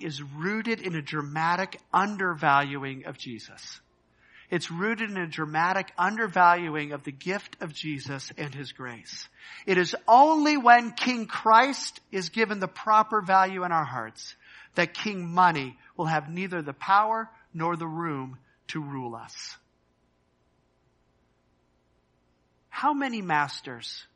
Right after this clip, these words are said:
can I serve, according to Jesus? How many people can serve two masters?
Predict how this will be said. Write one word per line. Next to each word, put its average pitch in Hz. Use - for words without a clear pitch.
can 160
I 131
serve, 107
according 135
to 120
Jesus? -
How 277
many 277
people 214
can 170
serve 175
two 170
masters? -